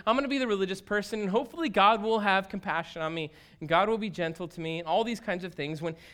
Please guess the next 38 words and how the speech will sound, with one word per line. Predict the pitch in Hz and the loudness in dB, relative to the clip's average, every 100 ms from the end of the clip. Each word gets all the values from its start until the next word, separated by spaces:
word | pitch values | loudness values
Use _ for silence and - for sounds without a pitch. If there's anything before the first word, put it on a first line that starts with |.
| - | -4
God | 175 233 269 | 4 4 4
is | - | -2
continually | 208 - 254 262 240 | -6 -6 -2 0 0
saying | 208 - 247 | 0 0 -2
to | 214 | 0
the | 180 | 0
religious | 175 185 233 277 - | 0 2 0 -2 -6
person, | - 160 160 226 | -2 -2 0 -2
like | 202 214 | 0 0
many | 214 226 247 285 | 0 0 0 0
of | 220 170 | -2 -2
you, | 180 156 190 - - _ _ _ _ | 0 2 0 -6 -20 _ _ _ _
"No, | 196 247 180 - | -4 0 0 -2
you | 151 170 254 | -4 -2 0
are | 220 240 | 6 6
made | 233 214 214 185 | 6 2 0 -4
to | - | -8
glorify | 160 170 233 247 - 170 | -6 -2 0 0 0 -2
me," | 143 139 135 | -2 -4 -2
or | 202 214 170 196 208 - _ _ _ _ _ _ _ _ - - _ _ | 2 4 4 2 -2 -16 _ _ _ _ _ _ _ _ -20 -20 _ _
you | 175 | -8
take | 190 208 214 214 | -6 -2 -2 0
on | 190 170 165 - - - - - | 2 2 0 -6 -18 -20 -4 0
a | |
rebelliousness | 151 170 156 175 208 185 147 - 135 117 | 2 0 0 4 4 4 0 -4 -8 -8
to | - 151 | -10 -12
cover | - 143 131 | -8 -8 -6
up | 131 - | -6 -8
his | 120 | -14
glory. | - 123 117 120 113 | -14 -14 -12 -14 -18
Some | - 156 | -6 -2
of | 190 214 | -2 -2
you | |
take | 240 262 277 | -4 -2 0
on | 302 330 | 2 2
a | |
rebelliousness | 240 165 156 143 135 - 143 - | 2 2 2 0 -2 -8 -14 -12
of, | 139 | -16